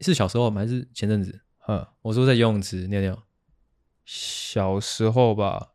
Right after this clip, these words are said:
Speaker 2: 但是我很少去游泳池啊，
Speaker 1: 嗯。
Speaker 2: 所以也不太准。
Speaker 1: OK。
Speaker 2: 嗯。
Speaker 1: 只是我是想要问你，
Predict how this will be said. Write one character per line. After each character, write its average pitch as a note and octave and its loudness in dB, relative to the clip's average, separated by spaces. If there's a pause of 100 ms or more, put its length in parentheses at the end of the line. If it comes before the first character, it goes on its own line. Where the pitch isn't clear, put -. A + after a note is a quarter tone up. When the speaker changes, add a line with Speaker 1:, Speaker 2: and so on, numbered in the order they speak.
(120)
Speaker 2:
但 D3 0
是 D#3 6
我 A#2+ 8
很 A2 4
少 A2 6
去 G#2 0
游 G#2 0
泳 F#2 -8
池 - -10
啊， - -10
Speaker 1:
嗯。 - -
Speaker 2:
所 A2+ 4
以 F#2 -2
也 F#2 -2
不 - -6
太 F#2+ -2
准。 - -8 (260)
Speaker 1:
OK。 G2+ -4 (160)
Speaker 2:
嗯。 G2 0 (320)
Speaker 1:
只 C#3 4
是 F3+ 8
我 D3 10
是 D#3+ 6
想 C3+ 4
要 A#2 4
问 C3 4
你， G2+ 0